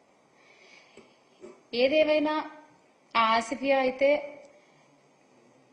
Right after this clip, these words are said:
ఈ లోకం నుంచి వెళ్ళిపోయింది. చాలా, చాలా బాధాకరమైన విషయం ఇది. ఆ తల్లికి, "అమ్మ, ఎస్, మేమందరం ఉన్నాం మీకు, మీరు అధైర్యపడద్దు."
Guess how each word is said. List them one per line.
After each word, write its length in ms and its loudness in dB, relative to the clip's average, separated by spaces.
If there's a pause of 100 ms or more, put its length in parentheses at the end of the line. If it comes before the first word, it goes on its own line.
(340)
ఈ 60 -6
లోకం 320 0
నుంచి 180 -6
వెళ్ళిపోయింది. 540 -8 (100)
చాలా, 280 -4
చాలా 400 -6
బాధాకరమైన 680 -8
విషయం 300 -14
ఇది. 360 -12
ఆ 300 -8 (100)
తల్లికి, 460 -10 (1600)
"అమ్మ, 340 -8 (600)
ఎస్, 440 -8
మేమందరం 460 -8
ఉన్నాం 280 -8
మీకు, 320 -8 (320)
మీరు 140 -8
అధైర్యపడద్దు." 760 -6